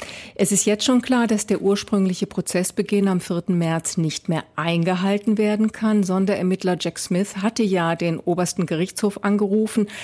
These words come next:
sofort in der Frage der Straffreiheit zu entscheiden, sozusagen in einer Art Sprungrevision. Aber das hatte das mehrheitlich konservative Gericht abgelehnt. Jetzt geht es durch die Instanzen. Die will der frühere Präsident alle ausnutzen.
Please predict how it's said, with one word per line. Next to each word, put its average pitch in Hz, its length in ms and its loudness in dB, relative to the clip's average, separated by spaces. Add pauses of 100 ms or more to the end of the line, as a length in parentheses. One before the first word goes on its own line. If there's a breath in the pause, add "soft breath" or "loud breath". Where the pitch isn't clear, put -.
(160 loud breath)
sofort 180 680 0
in 208 120 2
der 208 120 2
Frage 202 380 0
der 180 140 0
Straffreiheit 180 920 -2
zu - 140 -2
entscheiden, 175 840 0
sozusagen 165 500 -2
in 156 120 -2
einer 151 240 -2
Art 147 140 -4
Sprungrevision. 208 840 0 (420 loud breath)
Aber 190 160 2
das 185 200 0
hatte 190 220 0
das 180 180 0
mehrheitlich 180 560 0
konservative 170 720 0
Gericht 156 400 -4 (100)
abgelehnt. 220 720 2
Jetzt - 300 0
geht 214 240 2
es - 160 -2
durch 185 240 0
die 170 180 -6
Instanzen. 185 880 2 (380 loud breath)
Die 202 160 4
will 202 140 6
der 180 140 2
frühere 180 380 0
Präsident 160 640 0
alle 196 400 2
ausnutzen. 190 800 2